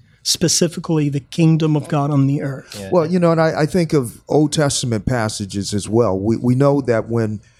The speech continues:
Speaker 3: national Israel occupied the, the territory of, of Canaan or, uh, um, the, the, the promised land, God called them his kingdom,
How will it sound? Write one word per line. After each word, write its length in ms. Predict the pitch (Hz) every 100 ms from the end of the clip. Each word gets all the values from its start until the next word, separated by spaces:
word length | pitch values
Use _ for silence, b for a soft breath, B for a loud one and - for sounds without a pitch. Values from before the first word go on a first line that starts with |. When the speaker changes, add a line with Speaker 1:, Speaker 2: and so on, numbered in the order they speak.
| b
Speaker 3:
national 540 | 117 131 139 - 135 117
Israel 560 | 135 107 110 95 92 -
occupied 800 | 123 143 - - 135 117 113 113 -
the, 120 | 110 92 113
the 80 |
territory 800 | 107 151 131 123 123 113 113 117
of, 200 | 107 95
of 140 | 104 -
Canaan 440 | 151 123 104 107
or, 320 | 104 104 101 - -
uh, 420 | - 113 - 110 98
um, 120 | 98 b b b b _ - -
the, 140 | 143 139
the, 160 | 139
the 120 | 127
promised 520 | 135 175 165 151 123 113
land, 340 | 107 113 104 _ b b b 123
God 280 | 143 151
called 300 | - 160 139
them 160 | 127 120
his 200 | 123 120
kingdom, 480 | - 190 151 87